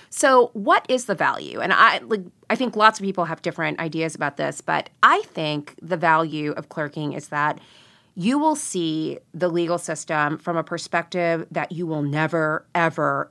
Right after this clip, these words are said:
ever again get while you are a law clerk. To be looking over the shoulder of a judge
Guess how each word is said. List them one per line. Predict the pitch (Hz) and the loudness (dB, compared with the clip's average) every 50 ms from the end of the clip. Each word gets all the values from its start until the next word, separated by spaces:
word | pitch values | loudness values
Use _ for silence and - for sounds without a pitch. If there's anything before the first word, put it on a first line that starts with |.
| _ 185 | _ 2
ever | 175 170 170 143 160 151 143 143 - - | 4 4 4 4 2 -2 -2 -2 -2 -4
again | - 156 - 147 135 135 135 131 135 135 - - | -4 -4 -4 -8 -8 -8 -8 -8 -8 -10 -12 -10
get | 147 147 127 - - _ - _ | -8 -8 -8 -8 -8 _ -20 _
while | - 156 147 143 | -4 -2 -2 -2
you | 143 135 127 | -2 -4 -4
are | 135 | -6
a | 131 | -4
law | 143 - - | -4 -4 -6
clerk. | - - 160 123 113 - | -6 -6 -8 -8 -8 -8
To | - - 190 | -8 -8 -6
be | 160 190 190 | -4 -2 -2
looking | 175 170 196 190 - 214 196 | 0 0 -2 -2 -2 -6 -4
over | 190 160 160 143 160 | -2 -2 -2 -4 -4
the | 143 151 | -6 -6
shoulder | 139 - - 151 139 139 147 143 143 | -8 -6 -6 -6 -6 -6 -6 -4 -6
of | 139 139 151 | -4 -4 -4
a | |
judge | 139 131 - 143 143 139 135 135 143 - - | -8 -6 -4 -4 -2 -2 -4 -4 -6 -10 -14